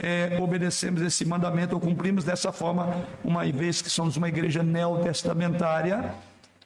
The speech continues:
Essencialmente, o trabalho não deve ser o foco central da sua vida.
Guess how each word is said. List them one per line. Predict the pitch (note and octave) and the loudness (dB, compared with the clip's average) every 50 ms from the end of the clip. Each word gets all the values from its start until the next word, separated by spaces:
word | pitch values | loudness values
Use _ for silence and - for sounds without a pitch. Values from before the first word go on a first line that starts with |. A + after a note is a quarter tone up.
| _ _ _ | _ _ _
Essencialmente, | - D3+ D3 - - - A#3+ C4 A#3 - B3+ A#3 A3 G#3 G3+ G3+ - G#3+ | -4 -2 0 0 0 2 2 2 2 2 2 2 2 2 2 2 0 0
o | F3+ | 0
trabalho | - F#3+ F#3 E3+ D#3 D#3+ F3 F#3 F#3 F#3+ F3+ F#3 F3+ - - - - | 0 0 0 0 2 2 2 2 2 2 0 0 -2 -6 -8 -10 -4
não | D#3+ F#3+ G3+ G#3+ A3 A3 G#3 | 0 2 2 2 2 2 2
deve | F3 E3+ F#3+ F#3+ F3+ | 2 2 2 2 0
ser | E3+ - - F3+ - | 0 0 0 0 0
o | F#3 | 0
foco | D#3+ - - - F3 E3+ F3 E3+ - | -2 -4 -8 -6 -4 -4 -4 -4 -4
central | D#3 - - - E3 D#3 C#3+ - D3 D3+ D3 D#3 D3 | -2 -2 0 0 0 0 0 0 0 0 0 0 0
da | C3+ C#3+ C#3+ | 0 -2 -2
sua | - - - D3+ C#3+ C3 | -2 -2 0 0 0 2
vida. | A#2 C3+ D3+ C3+ - C#3 | 2 2 0 0 -2 -2